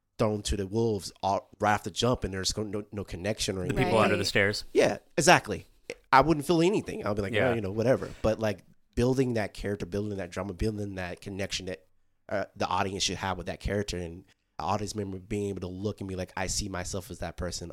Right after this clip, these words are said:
Speaker 1: or, "I see this
Speaker 3: Mm-hmm.
Speaker 1: happening," and understanding those things. It's not elevated horror. It's
Speaker 2: Right.
Speaker 1: still in the horror lane. It's just there's more to it than just pure entertainment and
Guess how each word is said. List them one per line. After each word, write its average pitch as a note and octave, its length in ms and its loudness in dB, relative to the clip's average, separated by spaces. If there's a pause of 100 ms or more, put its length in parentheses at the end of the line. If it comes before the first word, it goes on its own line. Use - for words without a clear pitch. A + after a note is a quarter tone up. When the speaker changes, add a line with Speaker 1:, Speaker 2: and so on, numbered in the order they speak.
Speaker 1:
or, F#2 80 -2
"I F2+ 100 -2
see G#2+ 240 -6
this G#2+ 240 -4
Speaker 3:
Mm-hmm. G#2 100 -4
Speaker 1:
happening," F2+ 460 -4
and F#2 80 -6
understanding F#2 580 -6
those F2+ 220 -8
things. A2 340 -4 (640)
It's - 160 -4
not E3 260 -2
elevated F#2 420 -2
horror. G2+ 460 2
It's - 120 2
Speaker 2:
Right. G#2+ 120 8
Speaker 1:
still G#2 140 8
in G2+ 80 0
the F#2 80 -4
horror A2 320 2
lane. A2 420 0
It's A2+ 200 0
just A2+ 440 0 (340)
there's G#2+ 360 -2
more A2 320 -4
to A#2+ 300 0
it F#2+ 100 -2
than F#2+ 200 -6
just - 260 -8
pure G#2 240 -4
entertainment F#2 640 -6
and F2+ 160 -10